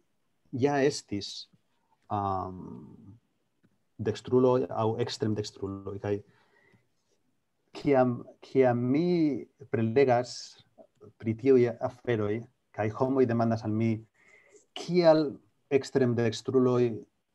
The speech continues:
povas esti esperantistoj?" Vere, eh, ĉar vi scias, estas a-, ankaŭ en Germanio, ankaŭ en, en, en aliaj landoj, no? Ekzistas. E-, estas ma-, malfacila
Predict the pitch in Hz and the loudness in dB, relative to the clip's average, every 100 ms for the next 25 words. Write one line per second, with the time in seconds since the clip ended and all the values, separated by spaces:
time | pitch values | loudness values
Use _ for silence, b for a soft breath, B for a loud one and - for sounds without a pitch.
0 | - 127 113 117 113 113 113 110 110 - | -4 -2 -2 -4 -4 -4 -2 -2 -4 -6
1 | 123 135 - _ _ _ _ _ _ _ | -4 -4 -4 _ _ _ _ _ _ _
2 | _ - - - 110 123 120 135 131 113 | _ -20 -20 -16 -6 0 6 6 6 4
3 | - 120 104 104 98 90 92 117 _ _ | 0 -6 -4 -4 -4 -8 -14 -20 _ _
4 | _ _ _ 170 131 139 165 117 110 113 | _ _ _ 2 4 2 2 0 -2 -2
5 | 113 104 107 110 107 104 101 104 120 127 | -4 -2 -4 0 0 -2 -4 -2 0 2
6 | 123 117 113 107 107 104 101 98 101 101 | 2 2 0 0 -2 -4 -4 -6 -10 -10
7 | 98 117 104 101 101 98 104 90 90 - | -8 -8 -4 -2 -2 -2 -4 -6 -12 -14
8 | 107 95 98 - 110 - 98 - _ _ | -14 -14 -10 -4 -4 -6 -20 -20 _ _
9 | b b b b b b b _ - 143 | b b b b b b b _ -10 -10
10 | - 135 - 196 208 - _ _ 143 135 | -8 0 2 2 0 -4 _ _ -4 -2
11 | 131 127 - - 131 143 147 | 0 -2 -2 0 2 2 4